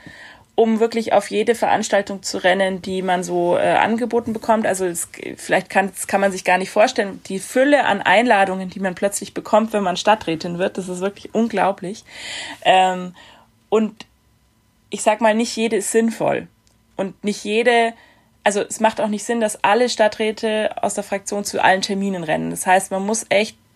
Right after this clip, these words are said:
irgendwie gucken, dass man sich, dass man Arbeitsteilung macht, dass man wirklich in dem Fachbereich, wo man zuständig ist, die Sachen besucht und dann auch noch mal aussortiert.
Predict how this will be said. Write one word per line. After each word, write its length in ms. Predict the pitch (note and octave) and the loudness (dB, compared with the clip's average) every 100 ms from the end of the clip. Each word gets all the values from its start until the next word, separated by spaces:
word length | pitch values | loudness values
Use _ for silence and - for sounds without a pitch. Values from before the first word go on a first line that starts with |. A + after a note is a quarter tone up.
| - | -6
irgendwie 320 | G#3+ G3+ G3+ | -4 -4 -8
gucken, 320 | - A#3+ A#3+ | -4 -4 -2
dass 180 | G3+ F#3+ | -4 -2
man 220 | G3 F#3+ | -4 -4
sich, 360 | F3+ F#3 - - - - - _ | -6 -8 -8 -18 -20 -20 -20 _
dass 160 | F3+ | -6
man 140 | G3 F#3 | -2 2
Arbeitsteilung 680 | - D4 D4 - B3+ B3 | 4 4 2 -2 -2 0
macht, 240 | A#3+ A#3 A3 | 0 0 -2
dass 160 | G#3 | -4
man 220 | G#3 G3 G3+ | -2 -2 -4
wirklich 280 | A3 G#3+ - | -8 -10 -8
in 140 | F#3 | -6
dem 220 | G3+ B3 | -2 0
Fachbereich, 640 | C4 A3+ A3+ - G#3 F3+ F#3 | 2 2 0 -2 -4 -4 -6
wo 60 | |
man 160 | F#3 F3+ | -10 -8
zuständig 760 | - E4 D#4+ G#3 F#3+ G#3 - | -2 0 0 -2 -2 -4 -6
ist, 340 | - B3 - - - - _ _ | -2 -2 -4 -14 -20 -20 _ _
die 80 | A#3+ | -4
Sachen 320 | A3+ A#3 B3 | 2 2 0
besucht 460 | A#3 A#3 B3+ C#4 - | -4 -4 -4 -4 -6
und 180 | G#3+ F#3+ | -2 2
dann 220 | F3+ A#3 | 4 4
auch 160 | - G#3+ | 0 0
noch 200 | G#3 G#3 | -2 -2
mal 180 | G3 | 0
aussortiert. 800 | - D#3+ - F#3+ F#3+ - G3+ G3 | 4 2 2 -2 -4 -2 -2 -2